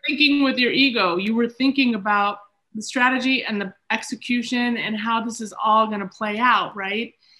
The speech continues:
I mean, maybe there was some ego involved to help with your confidence, but you weren't, that wasn't your forefront. And so then there's other guys who just get themselves in trouble. I've worked with mascots that have gotten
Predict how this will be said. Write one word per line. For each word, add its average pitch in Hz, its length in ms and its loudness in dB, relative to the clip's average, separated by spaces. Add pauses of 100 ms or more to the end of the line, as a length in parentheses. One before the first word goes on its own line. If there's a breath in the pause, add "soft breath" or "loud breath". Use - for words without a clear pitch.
(1160 soft breath)
I 240 40 0
mean, 247 180 4
maybe 262 200 0
there 240 120 2
was 233 140 0
some 208 160 -4
ego 220 320 -4
involved 196 520 -2
to 190 80 -8
help 185 240 -10
with 165 160 -12
your 160 80 -10
confidence, 180 760 -8
but 185 160 -10
you 233 120 -2
weren't, 254 180 -2 (300)
that 233 160 0
wasn't 226 240 -6
your 185 140 -8
forefront. 196 480 -10 (680 soft breath)
And 220 140 -4
so 247 140 0
then 262 180 2
there's 247 160 0
other 240 240 -2
guys 226 220 -4
who 247 60 -6
just 254 180 -8
get 302 160 -2
themselves 254 460 -2
in 190 140 -4
trouble. 196 600 -4
I've 185 260 -2
worked 196 280 -6
with 190 120 -10 (120)
mascots 190 920 -6 (420)
that 190 100 -8
have 185 120 -6
gotten 185 560 -4